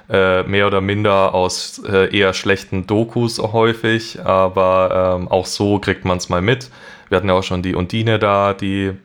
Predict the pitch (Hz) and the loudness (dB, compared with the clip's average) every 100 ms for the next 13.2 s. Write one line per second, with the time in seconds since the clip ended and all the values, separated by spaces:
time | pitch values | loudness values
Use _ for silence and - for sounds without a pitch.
0 | _ _ _ _ - 107 127 175 113 110 | _ _ _ _ -4 -2 0 2 4 4
1 | 98 90 92 - 92 110 - 87 85 85 | 2 0 0 -2 -4 -4 -2 -4 -2 -4
2 | - 85 85 87 92 - 90 85 95 - | -4 -4 -4 -4 -4 -2 -2 0 -2 -4
3 | 85 - - 90 92 95 110 123 - - | -8 -8 -6 -4 -2 0 -2 -4 -8 -18
4 | - _ _ _ _ - 92 92 92 92 | -20 _ _ _ _ -2 0 2 0 -2
5 | 90 - - 104 117 147 190 202 95 - | -6 -10 -2 -2 -2 -2 0 0 0 -2
6 | 95 98 92 92 92 92 90 - - 143 | -2 0 -2 -4 -6 -6 -4 -4 -2 -4
7 | 139 131 127 117 143 143 143 139 113 120 | -2 -2 -2 -4 -2 0 0 0 0 0
8 | 120 120 123 147 - 87 87 87 - - | -2 -2 0 0 0 0 0 -2 -4 -8
9 | - 92 92 90 - - - - 98 95 | -2 0 2 0 -4 -10 -18 -10 -6 -4
10 | 104 98 92 92 87 - 82 - - - | -4 -4 0 0 -2 -2 -4 -4 -12 -14
11 | _ _ 90 87 92 85 90 101 135 127 | _ _ -12 -10 -8 -8 -4 -2 -2 0
12 | 117 104 - - - 87 85 92 87 87 | 0 0 -4 -6 -6 -4 -4 -4 -4 -4
13 | 92 - | -4 -6